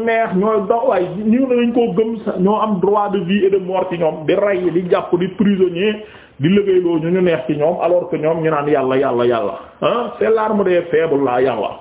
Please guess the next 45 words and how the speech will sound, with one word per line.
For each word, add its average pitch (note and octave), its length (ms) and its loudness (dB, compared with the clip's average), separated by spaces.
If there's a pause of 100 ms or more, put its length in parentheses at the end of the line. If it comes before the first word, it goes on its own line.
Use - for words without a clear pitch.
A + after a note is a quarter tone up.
(160)
wal E3 240 0
iyaadu D#3 300 0
billah, A#2 400 0 (260)
ñooñu G3+ 260 0
ñooy A#3 240 2
kufaar F#3+ 340 -2
yu C#3 80 -4
mag A2 160 -4
yi. C2 80 -12 (1700)
Kon - 180 2
xéewalu C4 380 0
Yàlla A3 320 0 (920)
bu D#3+ 100 2
dee C4 120 0
way C#4+ 200 0
ngëm B3 180 2
Yàlla F#3 260 0
la C3 100 -6
nag, C#3+ 100 -4 (380)
Borom G3+ 360 0
bi F#3 60 -2
bu F#3+ 140 0
ko G#3+ 80 -2
toxalee, F3+ 480 -2 (1300)
ah, F3+ 440 0 (680)
mooy D#3 480 0 (220)
am D3 200 -2
na D3 80 2
lu C#3 160 0
xew, G2+ 240 0
parce C#3+ 220 0
que D#3 80 -2
Borom D#3+ 280 0
bi D#3 80 -4
moom F3 200 0
nee E3+ 140 0
na E3 80 0
du D#3 100 -2
ma E3 160 0
soppi D#3+ 240 -2
lu D#3 120 2
nekk D3+ 180 -2 (100)
ci - 80 -2
ay D3 180 2
nit C#3 140 -2